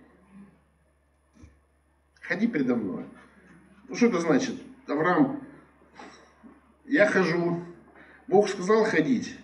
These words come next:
я и ходю. Нет, на самом деле, «ходи предо мною», это значит, Бог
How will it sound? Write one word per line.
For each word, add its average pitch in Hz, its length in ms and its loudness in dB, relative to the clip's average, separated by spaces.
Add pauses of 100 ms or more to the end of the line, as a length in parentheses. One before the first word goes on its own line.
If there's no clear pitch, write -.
я 185 220 4
и - 20 0
ходю. 151 560 4 (1080)
Нет, 180 440 0
на - 80 2
самом 226 340 4
деле, 196 380 4
«ходи 165 300 4
предо 185 300 2
мною», 156 540 4 (260)
это 139 220 -2
значит, 202 540 0 (280)
Бог 143 640 2